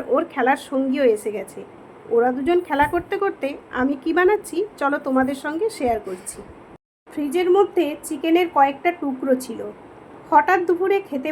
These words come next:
বসতে বসতে মাথার মধ্যে এলো, ছেলে যখন স্কুল থেকে এসে টিফিন করবে, ওকে আজকে একটু সারপ্রাইজ গিফট দেবো, মানে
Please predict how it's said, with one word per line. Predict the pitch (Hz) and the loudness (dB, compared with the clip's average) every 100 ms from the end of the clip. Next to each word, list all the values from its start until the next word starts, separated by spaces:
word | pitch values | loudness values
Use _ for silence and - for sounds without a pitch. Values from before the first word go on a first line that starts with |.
| 320 | -6
বসতে | 311 - 339 | -6 -6 -4
বসতে | 339 - 277 240 | -4 -2 -2 0
মাথার | 240 277 285 | 0 0 0
মধ্যে | 294 262 311 320 | -4 -2 0 0
এলো, | 262 262 - - - - | 0 -2 -4 -18 -20 -8
ছেলে | 302 285 320 | -2 0 0
যখন | 320 339 339 | 0 4 2
স্কুল | - 277 269 254 | 2 -4 0 0
থেকে | 311 339 330 | 0 -2 0
এসে | 339 330 | -2 -4
টিফিন | 262 277 311 339 | -4 -4 -4 0
করবে, | 330 254 247 254 - - - 285 | 0 0 -4 -8 -18 -20 -8 -4
ওকে | 277 330 285 | 0 2 4
আজকে | 262 262 339 | 2 0 -2
একটু | - 285 277 311 - | -2 -10 -10 -12 -4
সারপ্রাইজ | 254 262 269 294 277 - | 0 0 0 -4 -6 -6
গিফট | 262 254 247 | -4 -4 -6
দেবো, | 208 208 - - - - | -6 -8 -14 -20 -20 -6
মানে | 330 | 4